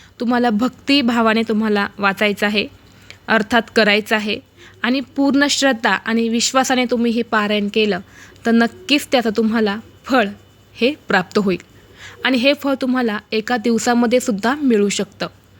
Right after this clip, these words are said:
तसेच ही सेवा करण्याच्या दिवशी आपल्याला मांसाहार हा करायचा नाही. कोणाशी भांडण तंटा करायचं नाही, ब्रह्मचर्य आपल्याला पाळायचं आहे, स्वामींचे तुम्हाला नामस्मरण करत राहायचं आहे आणि अशा पद्धतीने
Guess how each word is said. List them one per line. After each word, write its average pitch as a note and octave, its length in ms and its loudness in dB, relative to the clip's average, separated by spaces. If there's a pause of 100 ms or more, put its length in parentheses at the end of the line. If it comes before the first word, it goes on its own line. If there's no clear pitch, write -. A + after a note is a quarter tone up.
(340)
तसेच C#4+ 360 2 (280)
ही D4 180 4
सेवा B3+ 300 2
करण्याच्या A#3+ 460 0
दिवशी A#3 380 -2 (100)
आपल्याला A3+ 420 0
मांसाहार A#3 540 2
हा G#3 180 -8
करायचा G#3 560 0 (500)
नाही. A3 360 0 (420)
कोणाशी C4+ 400 2
भांडण A#3+ 500 0
तंटा A3 320 0
करायचं G#3 440 0
नाही, G#3+ 220 -2 (360)
ब्रह्मचर्य C#4 680 2
आपल्याला B3 240 0
पाळायचं G#3 500 -2
आहे, G#3 220 -4 (680)
स्वामींचे C4+ 600 2
तुम्हाला A#3+ 420 0
नामस्मरण A3+ 680 0
करत G#3+ 300 -2
राहायचं G#3 360 -4
आहे G#3+ 180 -4 (600)
आणि A#3 180 2 (100)
अशा A#3 240 0
पद्धतीने A3+ 560 0